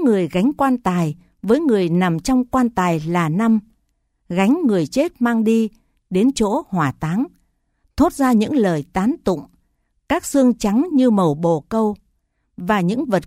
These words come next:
cúng dường trở thành tro bụi. Chỉ có người ngu mới tán dương bố thí. Lời nói của họ trống không, giả dối, khi họ thuyết có sự sống. Kẻ ngu cũng như người hiền,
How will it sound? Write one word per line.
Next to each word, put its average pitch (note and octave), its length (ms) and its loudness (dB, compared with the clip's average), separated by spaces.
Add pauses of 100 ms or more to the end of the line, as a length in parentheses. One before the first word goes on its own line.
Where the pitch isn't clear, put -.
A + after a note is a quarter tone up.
cúng A#3+ 220 0
dường F3 320 0 (300)
trở F3+ 180 2
thành E3+ 400 -4
tro G#3+ 300 -4
bụi. E3 280 -4 (1120)
Chỉ G3+ 180 2
có G3+ 200 0
người G#3+ 300 0
ngu B3+ 400 2 (100)
mới G3+ 240 0
tán A#3+ 280 -2
dương B3+ 340 -2
bố F3 180 0
thí. A3 320 0 (1300)
Lời G#3 260 2
nói G#3+ 180 0
của E3+ 220 0
họ E3+ 260 -2 (100)
trống A#3 260 2
không, C4 340 0 (240)
giả D3+ 360 -2
dối, F#3+ 340 -2 (320)
khi C#4+ 200 0
họ G3+ 240 0
thuyết - 440 -4
có G#3+ 200 0
sự - 260 -2
sống. F#3+ 300 -2 (1080)
Kẻ F#3+ 240 0
ngu C4+ 300 2
cũng A#3+ 280 0
như C#4 120 4
người F#3 220 2
hiền, D#3 340 0